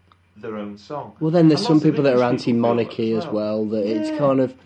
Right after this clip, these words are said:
Speaker 1: Land
Speaker 2: no,
Speaker 1: of
Speaker 2: I
Speaker 1: Hope and
Speaker 2: agree.
Speaker 1: Glory is
Speaker 2: I
Speaker 1: an awesome song, and they should have that and be proud to be English.
Speaker 2: Do you think, do you think Land of Hope and Glory or Jerusalem?
Speaker 1: Well, I think when you're trying to promote England, there's no point in trying to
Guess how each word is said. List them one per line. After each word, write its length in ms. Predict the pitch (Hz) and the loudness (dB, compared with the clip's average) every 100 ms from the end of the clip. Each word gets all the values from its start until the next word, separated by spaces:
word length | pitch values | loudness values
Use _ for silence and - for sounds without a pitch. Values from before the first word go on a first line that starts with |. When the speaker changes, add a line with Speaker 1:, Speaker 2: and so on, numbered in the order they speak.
| _ | _
Speaker 1:
Land 200 | - 208 | -10 2
Speaker 2:
no, 120 | 156 143 | 4 6
Speaker 1:
of 60 | |
Speaker 2:
I 20 | 143 | 6
Speaker 1:
Hope 60 | |
and 80 | 135 | 4
Speaker 2:
agree. 160 | 127 117 | 2 2
Speaker 1:
Glory 340 | - - 101 101 | 0 -4 -6 -2
is 60 | |
Speaker 2:
I 140 | 147 175 | 2 2
Speaker 1:
an 100 | 160 | 2
awesome 340 | 156 143 139 | -4 -8 -10
song, 220 | 113 104 | -10 -8
and 120 | 143 | -10
they 100 | 160 | -10
should 100 | - | -10
have 160 | 190 202 | -8 -6
that 120 | - | -6
and 100 | 127 | -8
be 60 | 151 | -12
proud 300 | - 165 165 | -8 -8 -8
to 60 | 165 | -10
be 180 | 180 208 | -10 -10
English. 260 | 170 - | -10 -8
Speaker 2:
Do 60 | 208 | -2
you 120 | 247 | -2
think, 300 | 226 214 160 | 0 -2 -2
do 100 | 202 | -6
you 80 | 202 | -6
think 240 | - 110 | -4 -4
Land 180 | 127 139 | -2 -4
of 80 | 135 | -4
Hope 200 | 131 113 | -6 -6
and 80 | 113 | -6
Glory 300 | 104 101 101 | -6 -4 -6
or 80 | 98 | -6
Jerusalem? 680 | - 101 104 98 - 98 - - _ _ _ _ _ _ _ _ _ - | -8 -8 -8 -10 -12 -12 -14 -20 _ _ _ _ _ _ _ _ _ -8
Speaker 1:
Well, 160 | 240 | -6
I 60 | 233 | -6
think 200 | 247 214 | -8 -10
when 140 | 233 | -8
you're 100 | 208 | -8
trying 240 | 196 185 175 | -8 -10 -10
to 80 | 156 | -12
promote 440 | 151 147 135 - | -10 -8 -8 -8
England, 340 | 147 135 101 | -12 -10 -12
there's 120 | 98 107 | -12 -14
no 120 | 131 | -16
point 240 | 120 110 110 | -14 -14 -14
in 80 | |
trying 320 | 104 120 113 107 | -14 -14 -14 -12
to 240 | 113 107 | -10 -10